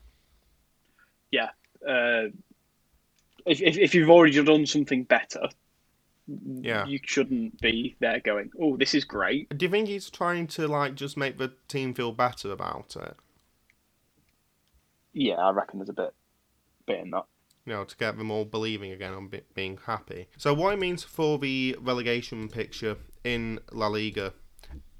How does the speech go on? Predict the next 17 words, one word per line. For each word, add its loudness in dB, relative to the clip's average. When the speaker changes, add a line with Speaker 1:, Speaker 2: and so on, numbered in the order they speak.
Speaker 2:
Eibar 2
are -2
down, -4
obviously, -12
thirty -10
points. -14
Um, -2
Valladolid 0
nineteenth, -4
thirty-one -2
points. -2
They've -2
lost -2
three -6
in -2
a -2
row. 0